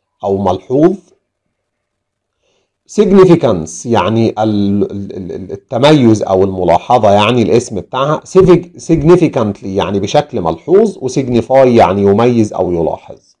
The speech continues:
طبعًا الإجابة هنا إن في عندي فعل increased، زادت، وأنا علشان أوصف الفعل ده لازم أجيب وراه حال أو ظرف. فأنا علشان أقول إن فواتير الكهرباء زادت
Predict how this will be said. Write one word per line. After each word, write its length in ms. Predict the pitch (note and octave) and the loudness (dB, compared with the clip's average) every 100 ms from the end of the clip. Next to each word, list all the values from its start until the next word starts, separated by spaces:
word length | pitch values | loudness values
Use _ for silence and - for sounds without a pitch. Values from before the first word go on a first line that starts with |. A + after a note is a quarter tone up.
| _ _ _ _ | _ _ _ _
طبعًا 300 | E3+ E3+ B2 | -2 0 0
الإجابة 540 | G2+ G#2 C#3 C3 B2 | -2 -2 2 4 4
هنا 240 | C#3 C3 - | 2 0 -2
إن 220 | G2+ G2 | -8 -8
في 180 | A#2+ C3+ | -6 -6
عندي 400 | A2+ C#3 B2 A#2 | -6 -6 -6 -6
فعل 400 | D#3+ - - - _ _ - - | -4 -4 -6 -16 _ _ -20 -14
increased، 540 | A2 G2 A#2+ C#3 A2 | -14 -10 -6 -6 -4
زادت، 420 | A2 C#3 B2 E2 - _ _ _ _ _ | -2 0 0 -2 -12 _ _ _ _ _
وأنا 240 | - G#2 G#2 | -8 -4 -2
علشان 520 | F2+ G3+ - F3+ F#3 - | 2 2 2 0 0 -2
أوصف 440 | E3+ D3+ - A2 A2 | -2 -2 -4 -8 -8
الفعل 460 | G#2 D3+ C3 A#2 | -8 -4 0 0
ده 140 | A#2 C3 | 2 2
لازم 300 | C3+ B2+ - | 2 2 -4
أجيب 320 | G#2 A2 A#2+ | -8 -10 -6
وراه 500 | F#2+ F2+ G2 B2 C3 - | 0 2 4 4 4 0
حال 560 | - - B2 B2+ C3 | -12 -4 0 2 0
أو 280 | - C3+ C#3+ | 0 0 2
ظرف. 540 | C#3 E3+ B2 - _ _ _ _ _ - | 4 4 2 -6 _ _ _ _ _ -10
فأنا 220 | A#2+ A2 | -4 -2
علشان 420 | G#2+ A2 F#3 G#3 | 2 2 4 0
أقول 420 | - B2+ F#3+ G3 C#3+ | -2 -2 -2 -2 -2
إن 300 | B2+ A#2+ A#2 | 0 2 2
فواتير 520 | A#2 A2+ A2+ F#3 F3+ | 2 0 0 2 2
الكهرباء 640 | C#3 B2+ A2 A#2 D3 C3+ | 2 0 0 4 4 4
زادت 540 | A2 B2+ G#2+ G2 F2+ | 6 6 6 4 -2